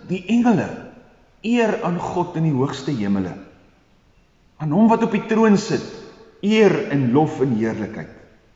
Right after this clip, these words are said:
Terwyl die oom soek vir woorde, gaan Stefan onverpoos voort en hy sê, "Oom, kyk gou af asseblief." En die oom kyk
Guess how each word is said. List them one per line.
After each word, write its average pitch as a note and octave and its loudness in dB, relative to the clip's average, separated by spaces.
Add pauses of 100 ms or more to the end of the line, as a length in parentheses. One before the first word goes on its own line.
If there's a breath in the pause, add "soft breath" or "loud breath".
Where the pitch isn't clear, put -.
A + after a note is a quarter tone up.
(2250)
Terwyl C3 -4
die F#3 0
oom E3+ 2
soek - -6
vir B2+ -8 (100)
woorde, G#2+ 0 (1800 soft breath)
gaan D3 -2
Stefan C#3 -4
onverpoos B2 -4
voort - -4 (840)
en A#2+ -8
hy B2+ -4
sê, D3+ -4
"Oom, F#3+ 4
kyk A3+ 0
gou A3+ 0
af C#3 0
asseblief." - -8 (500)
En A#2+ -8
die A#2+ -8
oom E3 -2
kyk - -8